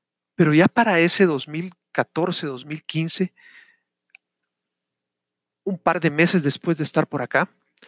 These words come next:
ese día Social Media Day empieza a cambiar la percepción para mí. Y la cambia principalmente por la situación que les estaba comentando, que es lo que vengo platicando en los últimos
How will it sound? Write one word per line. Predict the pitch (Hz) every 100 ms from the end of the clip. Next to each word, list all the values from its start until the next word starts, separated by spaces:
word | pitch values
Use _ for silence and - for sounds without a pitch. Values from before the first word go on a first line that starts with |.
| - _ _ _
ese | 226 208 220 185
día | 202 175
Social | - 190 185 156
Media | 156 165 143
Day | 123 185 - _ _ _ _ _ _ _ _ _ _
empieza | 190 160 - 208 -
a | 214
cambiar | - 156 160 185
la |
percepción | 185 160 - 156 - 160 147
para | 143 135
mí. | 123 127 _ _ _ _ _ _ _ _ _ _ _
Y | 202
la | 180
cambia | - - 226 233
principalmente | - 160 - 175 175 175 196 247 - _ _ _ _
por | - 190 233 - _ _
la | 151 147
situación | 170 - 156 139 - 190
que | 202 226
les | 202
estaba | 170 160 147
comentando, | - 147 156 294 320 - - _ _ _
que | - 185
es | 226 240
lo | 226
que | - 165
vengo | 185 202
platicando | 180 160 - - 170 185 202 202
en | 160
los | 147 170
últimos | 170 170 160 -